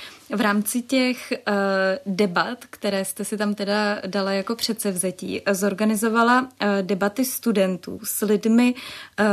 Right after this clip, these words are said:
v hmotné nouzi z okraje společnosti. A teď tam bylo například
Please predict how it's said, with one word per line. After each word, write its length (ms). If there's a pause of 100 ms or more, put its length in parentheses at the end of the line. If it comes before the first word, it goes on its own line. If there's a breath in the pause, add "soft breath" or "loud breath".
(120)
v 60
hmotné 500
nouzi 320
z 60
okraje 360
společnosti. 1080 (140)
A 60 (360)
teď 160
tam 200
bylo 160
například 680